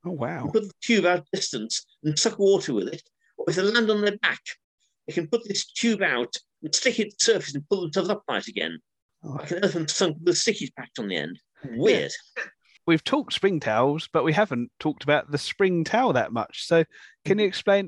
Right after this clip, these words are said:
Speaker 1: I believe it's two furca or something I read many years
Speaker 2: Well
Speaker 1: ago.
Speaker 2: done indeed. Yes,
Speaker 1: Yeah,
Speaker 2: yes,
Speaker 1: yeah.
Speaker 2: yes.
Speaker 1: I know some
Speaker 2: Uh,
Speaker 1: terminology.
Speaker 2: they do not jump with their legs. They jump
Speaker 1: Yeah.
Speaker 2: with organ which used to be a pair of legs four hundred million years ago.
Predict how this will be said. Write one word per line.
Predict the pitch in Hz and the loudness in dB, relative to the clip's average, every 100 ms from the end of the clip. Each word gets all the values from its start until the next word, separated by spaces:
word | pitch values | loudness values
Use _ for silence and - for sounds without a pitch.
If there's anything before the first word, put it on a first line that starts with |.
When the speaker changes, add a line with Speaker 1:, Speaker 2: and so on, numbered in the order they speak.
| - - | -2 0
Speaker 1:
I | 156 | 2
believe | 175 185 226 208 | 4 6 4 0
it's | - 175 - - | 0 0 -2 -14
two | - 208 220 | -2 2 4
furca | 202 - - 175 202 - 202 196 | 2 -2 4 6 6 4 2 2
or | 190 | 2
something | 196 185 185 | -2 -2 0
I | |
read | 175 185 180 | 2 2 2
many | 170 175 | 0 2
years | 175 175 | 2 4
Speaker 2:
Well | 247 311 | 4 4
Speaker 1:
ago. | 185 | 4
Speaker 2:
done | 302 208 | 4 4
indeed. | 180 202 269 254 190 | 2 2 2 2 2
Yes, | 220 214 | 2 4
Speaker 1:
Yeah, | 190 | 4
Speaker 2:
yes, | 180 | 6
Speaker 1:
yeah. | 175 151 | 6 4
Speaker 2:
yes. | 135 | 0
Speaker 1:
I | - 165 | -2 2
know | 226 | 2
some | - 214 196 | 4 0 0
Speaker 2:
Uh, | |
Speaker 1:
terminology. | 170 165 - - 202 - - _ _ _ - - | 2 2 4 2 2 -2 -18 _ _ _ -6 0
Speaker 2:
they | 180 | 2
do | 240 | 4
not | 285 240 202 | 4 4 2
jump | 240 233 | 0 2
with | 233 | 2
their | 226 | 4
legs. | - 185 - - - _ - | 2 -2 -4 -4 -4 _ -8
They | 147 226 | -2 0
jump | 226 | 0
Speaker 1:
Yeah. | 117 | -4
Speaker 2:
with | 180 190 180 - _ _ _ - | -4 0 0 -4 _ _ _ 2
organ | 233 226 202 185 175 _ _ - | 4 4 2 0 -2 _ _ -2
which | 196 - 180 | -2 0 0
used | 240 - | 2 2
to | 196 | 0
be | |
a | 156 | 0
pair | 202 170 | 2 4
of | |
legs | 175 175 - - | 2 0 -2 0
four | 214 170 | 2 2
hundred | 180 185 | 0 -4
million | 190 180 170 | 0 2 2
years | 156 131 - | 2 0 -2
ago. | 85 80 | -8 -8